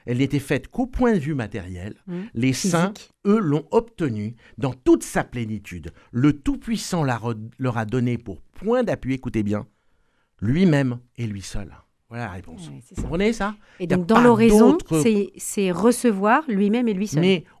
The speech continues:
Speaker 1: on passe deux heures par jour à l'oraison devant le Saint-Sacrement. S'il se passait vraiment rien, on serait vraiment fou d'y rester, vous comprenez, hein ? Bon, d'ailleurs, on le fait à la chapelle et il y a beaucoup de gens qui s'unissent à nous, qui viennent à l'oraison,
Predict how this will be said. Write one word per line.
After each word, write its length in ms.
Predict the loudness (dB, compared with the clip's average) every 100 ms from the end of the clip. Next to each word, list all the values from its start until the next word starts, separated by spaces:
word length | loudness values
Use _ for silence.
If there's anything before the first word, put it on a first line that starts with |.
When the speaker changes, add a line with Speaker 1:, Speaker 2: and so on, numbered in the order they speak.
| -10
Speaker 1:
on 120 | -8
passe 320 | -2 -2 -2
deux 400 | -6 2 2 2
heures 200 | 0 0
par 260 | -4 -4 -4
jour 280 | -2 -2 0
à 80 | 0
l'oraison 600 | 0 2 0 0 -2 -4 _ _ _ _ -8
devant 240 | -4 -2
le 40 | -2
Saint-Sacrement. 640 | -4 -6 -6 -8 -10 -10 -14 -20 -10
S'il 220 | -2 -2
se 80 | 0
passait 300 | -2 -2 -4
vraiment 360 | -2 -4 -4
rien, 360 | -6 -6 -6 -6
on 80 | -12
serait 220 | -6 -6
vraiment 300 | -4 -4 -4
fou 200 | -6 -10
d'y 160 | -6 -4
rester, 320 | -6 -4 -6
vous 60 |
comprenez, 500 | -6 -6 -4 -2 -4 _ -6
hein ? 160 | -6 -4
Bon, 200 | -6 -6 -10 -16 -4
d'ailleurs, 260 | 0 2 2
on 60 |
le 80 | -2
fait 240 | 0 -2 0
à 80 | 0
la 120 | 0
chapelle 400 | -2 -2 -2 0
et 20 |
il 80 | -2
y 40 |
a 40 | -4
beaucoup 260 | -4 -8
de 60 | -2
gens 140 | -2
qui 140 | -2 -6
s'unissent 360 | -8 -8 -8
à 40 | -10
nous, 120 | -12
qui 200 | -12 -8
viennent 260 | 0 0 0
à 60 |
l'oraison, 440 | -6 -8 -8 -8